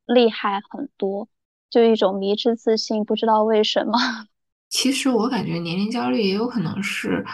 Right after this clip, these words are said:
Speaker 2: 我们所接受的教育，嗯，施加给我们的一些。因为其实有的时候啊，我回家，然后我就会听家里面的一些人说，“哎呀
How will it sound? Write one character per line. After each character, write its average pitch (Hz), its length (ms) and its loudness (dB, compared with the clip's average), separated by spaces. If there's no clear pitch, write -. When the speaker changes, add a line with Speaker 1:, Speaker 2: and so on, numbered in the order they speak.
Speaker 2:
我 208 80 -4
们 175 240 -2
所 - 280 -4
接 208 220 -2
受 226 180 -4
的 202 120 2
教 208 280 0
育， - 340 -4
嗯， 208 440 -4
施 - 260 2
加 277 180 2
给 226 140 0
我 185 160 0
们 - 160 -8
的 - 80 -8
一 - 140 -8
些。 - 240 -10
因 311 140 0
为 302 180 2
其 - 120 2
实 349 80 8
有 - 180 4
的 190 100 2
时 202 140 -4
候 196 160 0
啊， - 220 -2
我 185 200 0
回 175 200 -2
家， 220 320 0
然 185 160 -2
后 202 180 -2
我 185 160 0
就 190 220 2
会 196 200 0
听 196 240 0
家 196 180 -2
里 202 120 -2
面 - 200 -8
的 - 100 -8
一 180 80 -6
些 - 180 -6
人 - 200 -12
说 - 200 -10
，“哎 262 100 2
呀 233 280 2